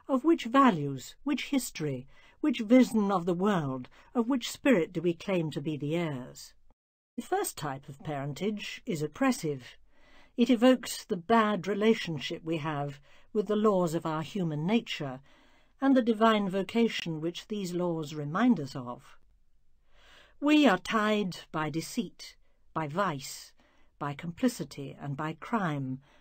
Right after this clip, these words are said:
to this impure object, whether it be visible or invisible, that is defined by our actions as the centre of our existence.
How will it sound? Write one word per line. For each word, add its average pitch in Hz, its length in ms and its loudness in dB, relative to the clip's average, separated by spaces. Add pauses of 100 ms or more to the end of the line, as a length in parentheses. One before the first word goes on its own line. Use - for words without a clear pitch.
to 262 100 -2
this 233 380 2 (100)
impure 214 680 4
object, 147 580 -6 (460)
whether 160 300 0
it 175 160 -2
be 160 180 0
visible 190 640 -2
or 202 300 -4
invisible, 143 720 4 (640)
that 233 100 0
is 262 160 4
defined 269 540 6
by 240 180 4
our 233 260 4
actions - 720 -8
as 170 120 -10
the 190 100 -10
centre 175 460 -2
of 143 120 -6
our 143 140 -4
existence. 143 920 -10